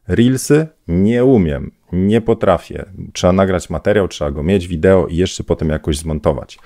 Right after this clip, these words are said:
Lub nie trzeba mieć wideo, można wykorzystać apki i na przykład zrobić slideshow.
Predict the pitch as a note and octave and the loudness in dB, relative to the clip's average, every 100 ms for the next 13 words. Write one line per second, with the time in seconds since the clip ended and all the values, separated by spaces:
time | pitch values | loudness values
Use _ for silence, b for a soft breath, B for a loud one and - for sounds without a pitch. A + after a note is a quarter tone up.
0 | B - E2+ F#2+ D3+ - - G#2 - A#2 | B -6 2 2 2 -4 -6 -4 0 0
1 | F2+ D#2+ D2 D#2+ G2+ F#2+ F#2+ E2+ F2 E2+ | 0 -2 -2 -2 0 0 0 0 0 0
2 | E2+ - - F#2+ - - G2 G#2 F2+ - | -2 -8 -8 -6 -6 -8 -8 -6 -6 -4
3 | C3+ B2 A#2 A2 - F#2+ D#2 - - | -2 0 -2 -6 -4 0 0 -4 -10